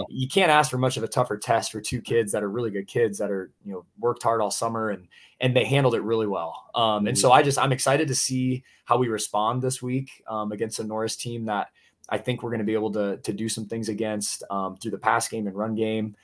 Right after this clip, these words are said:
Speaker 1: Um, so yeah, no, I, our offense is definitely a little different. Um, I also wouldn't be surprised if you see a little bit of old school Elkhorn at times too, um, 'cause I was just talking to Coach Backus today, and I said,
Speaker 2: <laughs>
Speaker 1: "Backus,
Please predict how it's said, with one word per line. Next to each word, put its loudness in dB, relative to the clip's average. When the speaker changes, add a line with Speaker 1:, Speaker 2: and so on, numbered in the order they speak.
Speaker 1:
Um, 0
so 2
yeah, 8
no, 4
I, 4
our 6
offense 4
is -6
definitely 0
a -2
little 0
different. -2
Um, 0
I 6
also 8
wouldn't 4
be 2
surprised 4
if -10
you -6
see 0
a 2
little 4
bit 0
of 0
old 0
school -2
Elkhorn -2
at -10
times -6
too, -6
um, -10
'cause -2
I 0
was 0
just -4
talking 2
to -2
Coach -2
Backus 0
today, 0
and -6
I -6
said, -4
Speaker 2:
<laughs> -
Speaker 1:
"Backus, 0